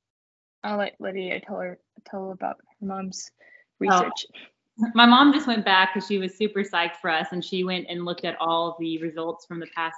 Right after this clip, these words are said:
Speaker 2: six years and, um, concluded that we were the first, yeah, all, a three-woman boat to crack the top five. So.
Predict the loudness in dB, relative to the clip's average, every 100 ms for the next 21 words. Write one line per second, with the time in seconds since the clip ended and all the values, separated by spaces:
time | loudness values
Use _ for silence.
0 | -12 -14 -4 0 0 2 0 -2 -8 -6
1 | -6 -8 _ _ _ _ _ -6 -2 -2
2 | -4 -8 -6 -6 -2 -2 -2 -2 0 -2
3 | -4 -4 -4 -4 -8 -20 -20 _ _ -8
4 | -2 -2 2 4 4 2 -2 -6 -6 4
5 | 6 6 2 -2 -4 -6 -8 -8 -2 -2
6 | -2 -10 -12 -12 -10 -10 -12 -16 _ _
7 | -20 _ _ _ _ _ -20 _ _ -20
8 | _ -20 _ -18 -14 -14